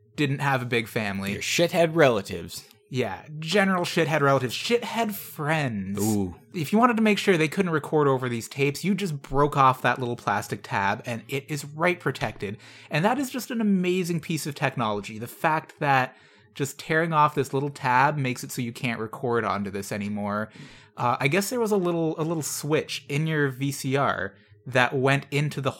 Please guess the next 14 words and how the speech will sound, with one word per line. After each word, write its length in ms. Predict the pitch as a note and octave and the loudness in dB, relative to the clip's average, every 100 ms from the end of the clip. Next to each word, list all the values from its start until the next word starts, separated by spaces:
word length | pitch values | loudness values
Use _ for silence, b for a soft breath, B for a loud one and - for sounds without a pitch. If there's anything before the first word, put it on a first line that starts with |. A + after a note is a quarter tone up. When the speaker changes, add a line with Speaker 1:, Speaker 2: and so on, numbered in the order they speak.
| - | 0
Speaker 1:
hole 320 | E3+ A2 G#2 | 2 2 0
that 220 | A2+ A2 | -2 -2
the 120 | C3 | -4
breaking 400 | A2+ B2 A#2+ C3+ | -4 -2 -2 0
off 160 | B2 A#2 | 0 0
the 60 | |
tab 380 | - - C#3 B2+ | -4 0 2 2
would 120 | A2 | 0
create, 500 | - B2 A#2+ C#3 F3 b b _ | -8 -6 -2 -2 -4 b b _
and 160 | - A#2+ | -6 -4
if 120 | A2 | -4
it 180 | A#2 - | -8 4
did 240 | G3+ E3 | 4 4
that, 400 | C#3 A#2+ A#2+ - | 2 2 0 -2